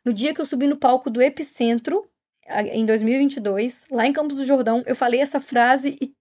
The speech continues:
e um monte de gente veio falar comigo assim: depois, "Miriam, eu nunca tinha ouvido isso." Que nas vendas, o seu cliente tem que tá no centro. Agora, na sua carreira e na sua vida, o centro tem que ser você.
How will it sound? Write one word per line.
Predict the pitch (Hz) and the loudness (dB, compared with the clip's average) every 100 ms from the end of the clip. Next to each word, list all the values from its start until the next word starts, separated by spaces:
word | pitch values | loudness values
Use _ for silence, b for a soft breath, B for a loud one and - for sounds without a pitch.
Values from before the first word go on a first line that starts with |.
| - | -6
e | 254 262 | -2 2
um | 262 | 4
monte | 269 311 | 2 2
de | 277 | 2
gente | 277 | 2
veio | 277 | 2
falar | 277 269 | 2 0
comigo | 254 233 | 0 -2
assim: | 254 | 0
depois, | 240 247 240 | 2 2 2
"Miriam, | 269 247 | 2 2
eu | |
nunca | 269 285 | 0 -2
tinha | - | -4
ouvido | 262 220 220 240 | -2 -2 -4 -4
isso." | 185 - - _ _ _ | -6 -14 -20 _ _ _
Que | - 220 - | -4 -4 0
nas | 220 208 196 | 2 2 2
vendas, | 202 262 294 214 190 - b b b | 0 0 2 2 0 -4 b b b
o | 220 | -8
seu | - 254 | 4 4
cliente | 285 247 247 - | 4 0 -2 -2
tem | 254 | -2
que | |
tá | 247 240 | 0 -2
no | 277 | -2
centro. | 240 202 - 185 - _ _ - | -4 -4 -6 -14 -18 _ _ -2
Agora, | 202 208 196 190 - | 2 4 4 2 -4
na | 202 | -6
sua | 202 - 269 302 285 | -8 -8 -4 -2 0
carreira | 240 226 233 233 | 0 2 2 2
e | |
na | 214 | -4
sua | - 240 208 | -2 -2 0
vida, | 180 240 202 190 - | -2 -6 -4 -4 -4
o | |
centro | 220 - 226 240 | -10 -6 -6 -4
tem | 247 | -6
que | 240 | -2
ser | 240 | 0
você. | 233 269 - 226 202 | 0 -2 -4 -4 -4